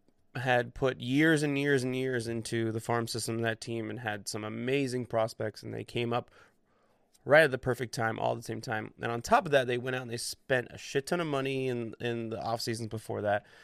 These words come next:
getting some great talent like Jon Lester, um, finding guys, diamonds in the rough like Jake Arrieta, and just really stacking up that team.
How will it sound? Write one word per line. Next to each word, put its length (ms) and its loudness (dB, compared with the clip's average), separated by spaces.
getting 360 -4
some 440 -4
great 260 0
talent 320 0
like 160 -10
Jon 260 6
Lester, 460 2
um, 320 2
finding 440 2
guys, 500 4
diamonds 280 2
in 60 0
the 60 0
rough 260 2
like 160 -4
Jake 180 0
Arrieta, 600 6
and 340 2
just 180 -6
really 360 6
stacking 380 6
up 120 4
that 180 2
team. 320 0